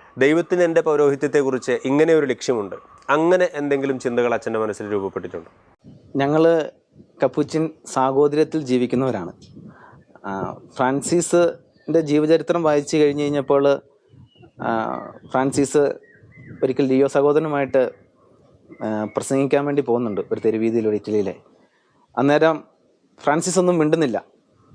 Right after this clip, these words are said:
Speaker 2: ഒന്നും പ്ര-, എങ്ങും പ്രസംഗിക്കുന്നില്ല. അപ്പോൾ "തിരിച്ചു പോവാം, ആശ്രമത്തിലോട്ട് പോവാമെന്ന്" പറഞ്ഞ് ലിയോ സഹോദരനെ കൊണ്ട് തിരിച്ചു പോരുകയാണ്. അപ്പോൾ ലിയോ സഹോദരൻ ചോദിക്കുന്നുണ്ട്, "ആ, ഫ്രാൻസിസ് പിതാവേ, നമ്മൾ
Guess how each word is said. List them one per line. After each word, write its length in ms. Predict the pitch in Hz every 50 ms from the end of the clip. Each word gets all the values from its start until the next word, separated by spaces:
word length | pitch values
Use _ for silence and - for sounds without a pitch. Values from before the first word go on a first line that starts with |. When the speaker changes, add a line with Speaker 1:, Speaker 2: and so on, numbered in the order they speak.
| - - -
Speaker 2:
ഒന്നും 160 | 139 151 170
പ്ര-, 160 | 160 160 - -
എങ്ങും 220 | 151 160 170 170
പ്രസംഗിക്കുന്നില്ല. 680 | 165 160 - 156 160 165 156 165 165 147 120 110 107 - -
അപ്പോൾ 140 | 120 139 135 -
"തിരിച്ചു 240 | 156 147 - - 190
പോവാം, 320 | 160 156 151 151 151 143
ആശ്രമത്തിലോട്ട് 500 | 143 135 - 147 151 147 143 156 151 156
പോവാമെന്ന്" 460 | 147 139 135 139 139 139 143 143 143
പറഞ്ഞ് 200 | 139 139 131 139
ലിയോ 200 | 131 131 135 135
സഹോദരനെ 460 | 127 139 135 135 139 139 139 139 143
കൊണ്ട് 180 | 139 139 139 139 -
തിരിച്ചു 220 | 139 127 - - 139
പോരുകയാണ്. 460 | 131 131 123 127 120 113 98 82 82 - _ _ _ - _ - - - - - - - - -
അപ്പോൾ 100 | 131 151
ലിയോ 160 | 160 160 180 180
സഹോദരൻ 380 | 175 185 180 196 196 202 196
ചോദിക്കുന്നുണ്ട്, 580 | 175 170 170 170 170 175 175 156 156 151 139 131 - - _ _ _ _ _ _ _ _ _ _ _ -
"ആ, 380 | 131 123 123 123 120 117 117 - - - - - - - -
ഫ്രാൻസിസ് 320 | - 151 156 156 170 156
പിതാവേ, 280 | 165 175 185 180 185 180
നമ്മൾ 380 | 175 165 170 175 180 180 170